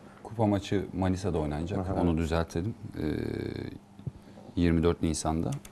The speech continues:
Speaker 1: Ee, yani kupada
Speaker 2: Hı hı.
Speaker 1: başka, ligde başka bir konumda olan Akhisarspor var. Ee, Erzurum yenilgisi sonrası Antalyaspor karşılaşması da, e, son altın vuruşlardan bir tanesiydi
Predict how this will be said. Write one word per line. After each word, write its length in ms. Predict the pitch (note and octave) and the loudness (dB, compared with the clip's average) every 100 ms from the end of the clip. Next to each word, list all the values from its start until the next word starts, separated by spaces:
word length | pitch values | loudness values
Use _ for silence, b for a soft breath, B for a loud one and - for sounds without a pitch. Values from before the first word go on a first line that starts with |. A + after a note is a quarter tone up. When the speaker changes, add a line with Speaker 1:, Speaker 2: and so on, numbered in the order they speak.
| - | -8
Speaker 1:
Ee, 260 | D#2 D2 C#2+ D2+ - - | -2 -2 -2 -4 -8 -2
yani 180 | E2 D#2+ | 0 0
kupada 360 | - - F2 | -2 0 2
Speaker 2:
Hı 40 | F#2 | 0
hı. 40 | F2+ F2 F#2+ - | -2 -10 -10 -4
Speaker 1:
başka, 460 | E2+ E2 - G2+ A2 - F#2 | -2 -2 0 -2 -2 -6 -2
ligde 340 | F2 - F2 | 0 0 0
başka 300 | E2+ - F2 | 0 0 0
bir 80 | E2+ | 0
konumda 340 | E2 D#2+ D#2+ | 0 2 2
olan 240 | D#2+ E2+ A#2 - B B B | 2 2 -2 -10 B B B
Akhisarspor 680 | F2+ - G2+ F2+ - C#2+ C#2+ | -6 0 0 0 -2 -2 -2
var. 240 | A2 - - B B B - | -2 -6 -18 B B B -4
Ee, 40 | |
Erzurum 540 | C#2+ F#2 F#2+ G2 G2 F#2+ | 2 4 6 6 6 6
yenilgisi 400 | F#2 F2+ F#2 - | 6 2 0 -4
sonrası 420 | - F2+ F2+ F#2 | -4 -4 -2 -2
Antalyaspor 640 | F2 F2+ F2+ - - E2+ | 0 0 -2 -4 -6 -4
karşılaşması 720 | E2 D#2+ - D#2+ - E2 E2 | -4 -4 -4 -4 -4 -6 -2
da, 140 | F#2 - B B B B - | -4 -4 B B B B -8
e, 260 | D2+ C#2+ C#2 | -4 -4 -4
son 260 | - F#2+ F#2 | -2 2 4
altın 380 | E2+ F2 G2 | 4 4 0
vuruşlardan 600 | F2+ E2+ - D2+ D#2 G#2+ | 0 -2 -4 -4 -2 -2
bir 100 | G2+ | -2
tanesiydi 580 | - C#2 C2 - - - | -2 -4 -6 -8 -8 -8